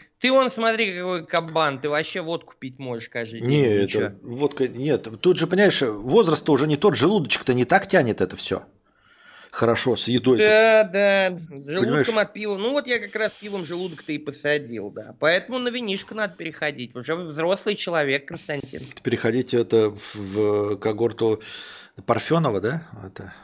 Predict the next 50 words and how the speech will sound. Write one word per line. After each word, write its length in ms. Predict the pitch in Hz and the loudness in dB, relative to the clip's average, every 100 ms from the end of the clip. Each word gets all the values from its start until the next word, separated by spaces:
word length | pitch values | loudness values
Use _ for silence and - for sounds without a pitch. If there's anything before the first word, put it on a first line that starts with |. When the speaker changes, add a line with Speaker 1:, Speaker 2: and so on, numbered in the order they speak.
| - _ _ _ _ _ _ - - - | -20 _ _ _ _ _ _ -20 -18 -4
Speaker 1:
Ну 220 | 147 170 | 0 2
да, 340 | 175 202 202 | 4 4 2
да, 300 | 185 175 180 | 0 0 0
да, 340 | 175 165 160 156 | -2 -4 -4 -4
да, 240 | 147 147 | -6 -8
да, 360 | 135 131 127 127 | -8 -8 -8 -10
да, 160 | 117 117 | -10 -8
да. 220 | 110 107 | -8 -8
Speaker 2:
М, 440 | 110 - 82 95 98 | -10 -16 -16 -10 -8
не, 100 | 101 | -6
вот 260 | 107 104 110 | -4 -4 2
Speaker 1:
Сидеть, 20 | |
Speaker 2:
если 340 | 123 185 196 | 2 2 -2
Speaker 1:
наслаждаться. 840 | 180 - 175 175 147 143 135 - 120 | -8 -6 -4 -4 -2 -2 -2 -8 -4
Speaker 2:
Ага, 240 | 110 107 135 | 2 4 4
и 40 | |
потом, 280 | - 117 120 | 4 0 0
а 60 | 104 | -2
может 200 | 113 104 | -4 -2
быть, 160 | 104 | -6
к 100 | - | -4
шестидесяти 500 | - 117 - 107 - | -4 -2 -2 -4 -2
годам 260 | 104 107 110 | 0 2 0
станем 320 | - 113 104 | 0 -2 0
как 220 | 101 95 | -2 0
он, 160 | 107 98 | 0 2
да, 160 | 101 101 | 0 0
который 340 | - 95 95 | -4 -2 -2
выглядит 320 | 98 92 85 | -2 -4 -8
на 80 | 95 | -8
тридцать 280 | 87 92 - | -6 -8 -6
пять. 220 | 92 - | -6 -6
Нихуя 340 | 101 - 123 135 | -8 -2 -2 -2
себе, 240 | - 120 | -4 -6
блядь. 240 | 104 95 151 | -6 -2 2
Может, 220 | 170 - | 2 4
надо 160 | 170 | 6
было 100 | 170 | 6
с 60 | - | 6
самого 240 | 185 180 | 6 6
начала 320 | 180 180 247 208 | 4 6 6 6
винишко 300 | 151 143 156 | 6 4 2
Speaker 1:
Вот 100 | - | 2
Speaker 2:
пить? 140 | - | 0
Speaker 1:
потому 240 | 208 220 226 | 0 -4 -8
что 180 | - | -6
он 100 | 233 | -6
вино 300 | 240 285 247 180 | -6 -4 -4 -6
пьёт, 360 | - 143 127 123 | -8 -10 -10 -8
блядь. 400 | 120 113 - | -6 -6 -8